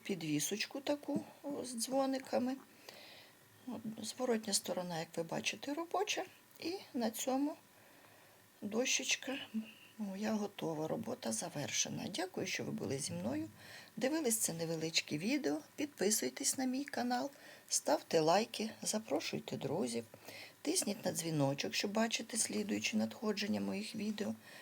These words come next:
Коментуйте. Коментарі дозволяють просувати відео на YouTube. Не забуваємо, донатимо на З С У,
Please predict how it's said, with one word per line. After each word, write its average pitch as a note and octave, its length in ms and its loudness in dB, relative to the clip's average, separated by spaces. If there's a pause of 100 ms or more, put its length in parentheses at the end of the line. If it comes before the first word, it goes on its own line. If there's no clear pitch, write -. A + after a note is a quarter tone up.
(180)
Коментуйте. C#4 720 2 (540)
Коментарі G3 640 4 (100)
дозволяють E3+ 640 0
просувати E3 680 0
відео A3+ 380 2
на C#3 120 2
YouTube. C#3+ 420 0 (840)
Не G#3 240 4
забуваємо, G3+ 720 4 (1400)
донатимо E3+ 580 0
на D3+ 140 0
З C#3+ 120 -2
С D3 240 2
У, F3+ 220 2